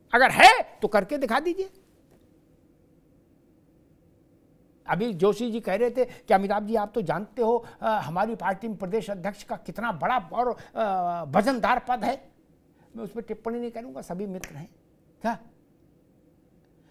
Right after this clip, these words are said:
तो जब वजनदार पद है ही पाल साहब का, इलाहाबाद वाले पाल साहब हैं प्रदेश अध्यक्ष, उनको हटा के नरेश उत्तम को बनाया गया था,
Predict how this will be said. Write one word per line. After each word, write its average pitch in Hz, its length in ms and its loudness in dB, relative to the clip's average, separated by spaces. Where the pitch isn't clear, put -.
तो 247 120 -4
जब 180 240 -6
वजनदार 220 460 0
पद 220 240 -6
है 175 140 0
ही 254 340 -4
पाल 175 240 4
साहब 151 220 -2
का, 202 300 -10
इलाहाबाद 160 340 -2
वाले 160 180 -2
पाल 165 200 -6
साहब 160 180 -10
हैं 196 100 -4
प्रदेश 151 300 -12
अध्यक्ष, 156 400 -12
उनको 170 240 -6
हटा 156 200 -8
के 180 140 -10
नरेश 165 480 -6
उत्तम 151 260 -10
को 147 120 -16
बनाया 135 240 -14
गया 127 120 -20
था, 104 180 -20